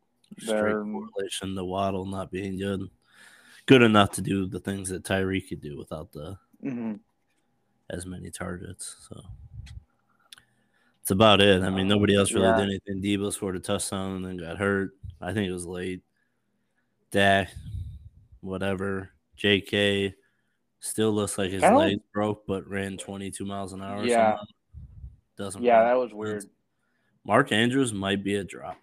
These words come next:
Speaker 1: <laughs> I mean, obviously I'm joking, but, like, he's been that bad.
Speaker 2: You don't have to start him.
Speaker 1: I, I,
Speaker 2: If you have another
Speaker 1: well,
Speaker 2: option, you don't
Speaker 1: and
Speaker 2: have
Speaker 1: in
Speaker 2: to start
Speaker 1: fairness
Speaker 2: him.
Speaker 1: to Juan,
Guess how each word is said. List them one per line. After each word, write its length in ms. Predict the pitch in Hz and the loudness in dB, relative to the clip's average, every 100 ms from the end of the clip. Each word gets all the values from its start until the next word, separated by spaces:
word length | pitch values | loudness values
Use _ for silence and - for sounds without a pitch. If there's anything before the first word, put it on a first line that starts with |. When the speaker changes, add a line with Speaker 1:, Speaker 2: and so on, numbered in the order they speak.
| _ - - - - - - | _ -10 -6 -4 -6 -2 4
Speaker 1:
<laughs> 320 | - - - _ _ - _ - | 4 4 0 _ _ -20 _ 2
I 120 | 107 | 6
mean, 200 | 113 110 | 8 8
obviously 640 | 104 104 104 107 101 113 | 8 8 8 6 2 4
I'm 140 | 101 92 | 2 0
joking, 560 | 92 101 - 110 123 95 - _ _ - | -6 -8 -4 -4 -4 -8 -16 _ _ -2
but, 120 | 101 | 2
like, 160 | 101 90 | 2 4
he's 260 | 107 120 | 4 6
been 220 | 110 107 | 6 4
that 240 | 101 98 87 | 4 -2 -4
bad. 240 | 78 67 - - _ - - | -10 -12 -16 -20 _ -18 -14
Speaker 2:
You 160 | 127 | -8
don't 240 | 143 175 151 | -2 -2 -2
have 240 | 139 135 | -2 -2
to 80 | 131 | -6
start 280 | 117 113 110 | -8 -6 -4
him. 240 | 104 104 101 _ _ _ _ _ _ _ _ _ _ _ _ _ _ _ _ - | -6 -12 -14 _ _ _ _ _ _ _ _ _ _ _ _ _ _ _ _ 2
Speaker 1:
I, 120 | 104 | 2
I, 180 | - 107 | 6 6
Speaker 2:
If 100 | 104 | 6
you 80 | 156 | 2
have 80 | |
another 300 | 160 156 147 | 2 2 2
Speaker 1:
well, 320 | 117 120 110 101 | 6 10 10 8
Speaker 2:
option, 200 | 92 - | 2 -6
you 80 | - | -2
don't 160 | 139 110 | -2 2
Speaker 1:
and 80 | |
Speaker 2:
have 100 | 110 104 | 2 2
Speaker 1:
in 40 | |
Speaker 2:
to 40 | 117 | 2
start 120 | 104 | 2
Speaker 1:
fairness 240 | 104 98 98 | 2 -2 -8
Speaker 2:
him. 40 | |
Speaker 1:
to 60 | 90 | -10
Juan, 500 | 92 95 98 95 101 | -8 -6 -4 -6 -8